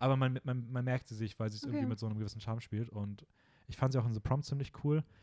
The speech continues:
Speaker 1: Und deswegen finde ich halt, James Corden nimmt jetzt halt auch niemandem so die, die Rolle weg. So, ähm.
Speaker 2: Also ich, ich persönlich hatte jetzt kein Problem damit, wie gesagt.
Speaker 1: Ja, okay.
Speaker 2: Also ich verstehe das schon, dass natürlich, ja, die Rollen wegnehmen und sowas, aber
Speaker 1: Ja.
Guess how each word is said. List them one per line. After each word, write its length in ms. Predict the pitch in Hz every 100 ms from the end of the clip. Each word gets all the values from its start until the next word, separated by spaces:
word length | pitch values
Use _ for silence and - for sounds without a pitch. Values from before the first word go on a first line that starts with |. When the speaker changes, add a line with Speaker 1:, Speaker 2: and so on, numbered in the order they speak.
| - -
Speaker 1:
Und 120 | 117
deswegen 240 | 123 139
finde 140 | - 135
ich 80 | 127
halt, 100 | 117
James 160 | 117
Corden 240 | - 123 120
nimmt 140 | 120
jetzt 160 | 107 -
halt 100 | -
auch 140 | -
niemandem 400 | 117 117 107 104
so 140 | 101
die, 200 | 98 101
die 80 | -
Rolle 340 | 95 110 117 85
weg. 180 | 85 -
So, 320 | 95 90 92 92
ähm. 260 | 92 90 - _ - -
Speaker 2:
Also 180 | 233 226
ich, 140 | 208 _ _ _ _ -
ich 180 | 247 -
persönlich 680 | - 214 226 233 220 220 -
hatte 200 | 190 -
jetzt 280 | 214 - -
kein 260 | 190 190
Problem 640 | - 196 185 190 202 220 -
damit, 340 | 208 196 - 214
wie 80 |
gesagt. 580 | 220 233 240 - - - _ _ _ _ 113
Speaker 1:
Ja, 240 | 101 101 113
okay. 300 | 107 107 98 98 -
Speaker 2:
Also 160 | 214
ich 80 | 202
verstehe 300 | - - 208
das 160 | 196 196
schon, 160 | 208 196
dass 160 | -
natürlich, 560 | 208 - 214 220 - -
ja, 200 | 196 202
die 100 | 220
Rollen 400 | - - - 226 -
wegnehmen 400 | 226 - 208 208
und 120 | 233
sowas, 240 | 240 233 233
aber 220 | 214 233 247 _ _ _ -
Speaker 1:
Ja. 240 | 104 104